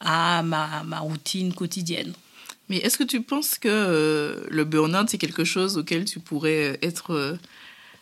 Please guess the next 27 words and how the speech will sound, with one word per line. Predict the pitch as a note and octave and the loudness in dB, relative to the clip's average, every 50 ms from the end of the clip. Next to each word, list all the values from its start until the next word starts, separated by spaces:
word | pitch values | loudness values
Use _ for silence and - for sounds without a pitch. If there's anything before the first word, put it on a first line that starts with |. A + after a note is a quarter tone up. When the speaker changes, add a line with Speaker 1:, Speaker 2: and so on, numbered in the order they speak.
| _ _ - | _ _ -6
Speaker 2:
euh, | - C#3+ C#3 D3 D3+ - - - - - - - | -4 -4 -2 -2 -4 -6 -6 -6 -6 -6 -6 -4
affectée | - G#3 - - D#3 - - E3 D#3+ | -4 -4 0 -2 -2 0 0 0 4
demain ? | D#3 D3 C#3+ C#3+ C#3 C#3+ F3+ - - _ _ _ _ _ _ _ _ _ - | 4 4 4 4 2 0 0 -4 -8 _ _ _ _ _ _ _ _ _ -4
Est-ce | - F#3 - | -2 0 2
que | G#3 G#3+ | 2 2
tu | G#3 | 2
vois | G3 G3 G3+ B3+ | 4 6 4 4
que | - | 4
c'est | - - - F3+ | 0 -4 -2 2
quelque | E3+ E3+ G#3+ - | 2 2 2 2
cho-, | D#3+ - | -2 -2
enfin, | D#3 F3 C#3 | 0 0 2
est-ce | - A3 - | 2 2 0
que | A3+ | 0
tu | G#3+ - | 0 2
penses | - A#3 C4 | 2 2 2
que | A#3+ | 2
c'est | G#3+ | 2
quelque | G3 F3+ E3+ | 2 2 2
chose | - G3+ G#3 | 2 0 -2
qui | G3+ | -2
peut | F3+ F#3 | 2 2
arriver | E3 D#3 D3+ D3+ D3 | 4 4 4 4 2
à | C3+ | 2
tout | C#3 - - A#3 | 2 2 2 4
le | G3 F3+ | 4 6
monde ? | E3+ E3 F3+ A3 B3+ | 4 4 4 4 4